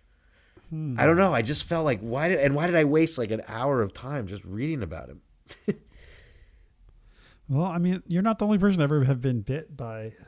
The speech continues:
Speaker 1: the celebrity bug, but, well, yeah, actually, I'm kinda confused 'cause you've met a lot of different personalities in your career, and that seems
Speaker 2: I know.
Speaker 1: like a, not one to be overly,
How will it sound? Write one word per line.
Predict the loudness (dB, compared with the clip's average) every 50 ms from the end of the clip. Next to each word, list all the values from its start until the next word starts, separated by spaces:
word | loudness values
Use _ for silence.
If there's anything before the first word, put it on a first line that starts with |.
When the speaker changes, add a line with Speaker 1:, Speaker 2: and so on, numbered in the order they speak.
| _ _ -20 -14
Speaker 1:
the | -12 -12 -12
celebrity | -10 -8 -6 -6 -4 -4 -2 -4 -2
bug, | 0 0 0 0 0 0 -2
but, | -4
well, | 0 0
yeah, | 0 0 0
actually, | 0 -2 -4 -2 -4 -4
I'm | -4 -4
kinda | -4 -4 -6 -6
confused | -8 -8 -6 -6 -6 -4 -6
'cause | -6 -6 -6
you've | -6 -6 -2
met | -2 0 0 0
a |
lot | 0 0 -2 -2
of | -4 -4
different | -6 -8 -8 -10 -14 -16 -18 _ _ _
personalities | -10 -8 -8 -8 -8 -10 -10 -8 -8 -8 -8 -8 -8 -10 -10 -12 -12 -14 -16 _ _ _ _ _ _ -10
in | -8 -6
your | -6 -8 -8
career, | -10 -10 -12 -12 -10 -10 -12 -12 -12 -12
and | -12 -10
that | -10 -10 -10
seems | -8 -8 -6 -4 -2 0
Speaker 2:
I | 0
know. | 2 2 2 2 2 2 0
Speaker 1:
like | -2 -6
a, | -10 _ _ _ _ _ _ _ _ _ _ _ _ _ -10 -8
not | -6 -6 -6 -6
one | -4 -2 0 0 0 -2
to | -2 -4 -6
be | -4 -4 -2 -2 -2 -4 -6 -8 -12 _ _ _ _ _ _ _ _
overly, | -4 -4 -2 -2 -2 -2 -2 -2 -2 -4 -6 -6 -10